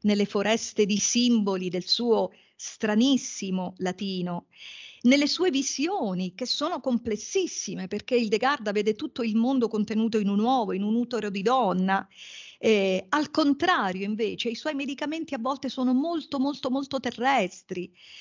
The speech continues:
eh, medicamenti in cui davvero lei intende le subtilitates di tutta la natura e di tutte le creature della natura.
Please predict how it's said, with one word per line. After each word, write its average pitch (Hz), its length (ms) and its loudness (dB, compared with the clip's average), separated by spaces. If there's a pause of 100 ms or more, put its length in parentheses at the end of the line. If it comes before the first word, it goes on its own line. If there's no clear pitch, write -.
(140)
eh, 196 260 2
medicamenti 240 1160 2
in 226 200 4
cui 269 560 0
davvero 202 760 2
lei 247 300 4
intende 220 460 2
le 208 140 4
subtilitates 233 1600 -2 (240)
di 196 200 -10
tutta 330 300 -2
la 208 100 0
natura 202 580 -2 (240)
e 240 140 0
di 240 160 0
tutte 359 420 -2
le 185 80 -2
creature 180 800 -8
della 180 240 -2
natura. 175 500 -10